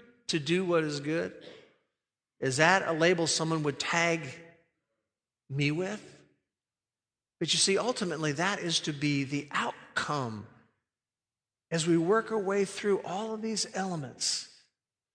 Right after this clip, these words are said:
that we become just God's special possession, His prized possession, and that we're zealous for good deeds, we're eager to do what is good.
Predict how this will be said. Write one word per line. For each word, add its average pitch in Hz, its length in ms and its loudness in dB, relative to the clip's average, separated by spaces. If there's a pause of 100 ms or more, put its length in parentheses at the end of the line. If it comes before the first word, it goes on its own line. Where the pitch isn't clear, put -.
(180)
that 170 80 -2
we 226 120 4
become 202 400 0
just 196 260 0
God's 190 340 -2
special 226 540 0 (100)
possession, 202 640 0 (500)
His 156 160 -2
prized 226 540 -8
possession, 127 600 -4 (640)
and 156 120 2
that 151 120 -2
we're 147 100 2
zealous 190 480 4
for - 180 0
good 123 280 -2
deeds, 117 400 -2 (180)
we're 143 220 -2
eager 160 340 2
to 143 160 -4
do 123 460 -2 (560)
what 127 180 -2
is 120 140 -4
good. 120 300 -4